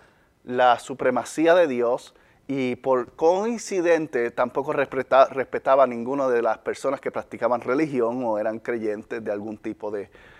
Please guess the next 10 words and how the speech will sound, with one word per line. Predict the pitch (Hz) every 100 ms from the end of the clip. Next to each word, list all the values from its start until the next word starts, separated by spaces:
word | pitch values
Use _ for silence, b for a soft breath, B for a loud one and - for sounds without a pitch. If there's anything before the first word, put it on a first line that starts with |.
| b -
creencia | 135 156 180 151 98 - -
en | 104 98
Dios, | 104 127 147 156
en | 131 107
Jehová, | 110 104 123 131 120
en | 113
lo | 104
que | 147
sea. | - - _ _ _ _ _ _ _ _ b b b b b b b
Entonces, | - 185 196 156 113